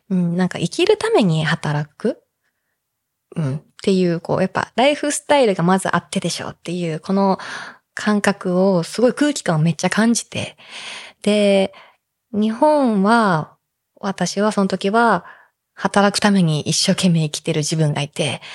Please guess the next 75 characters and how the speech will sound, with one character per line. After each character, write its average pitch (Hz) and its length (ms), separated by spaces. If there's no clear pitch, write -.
「な 233 140
ん 269 80
だ 302 80
こ 233 100
の 180 80
ギ 160 80
ャ 170 60
ッ - 100
プ - 80
は、 160 80
同 214 200
じ 277 120
人 226 280
間 294 160
な 320 80
の 170 120
に？」 165 220
<laughs> - 180
っ - 40
て 240 100
思 277 120
っ 240 60
た 190 100
時 180 240
に、 190 340
あ、 185 100
ま 175 80
あ、 180 40
日 226 140
本 466 180
人 180 200
だ 165 80
け - 120
ど、 165 400
や 262 80
っ - 20
ぱ 214 100
も 196 80
っ 202 40
と - 260
い 202 80
ろ 190 100
ん 196 40
な 202 80
国 214 240
の 202 240
文 185 220
化 165 120
と - 140
か 151 240
生 - 80
き - 120
方 - 200
っ 139 100
て - 160
い 165 60
う - 20
の 160 120
も 170 260
知 185 140
っ - 20
て 160 100
も 143 100
い 160 40
い 180 40
ん 196 40
じ 220 80
ゃ - 20
な 165 100
い - 80
か - 120
な - 120
と - 160
思 170 100
っ - 60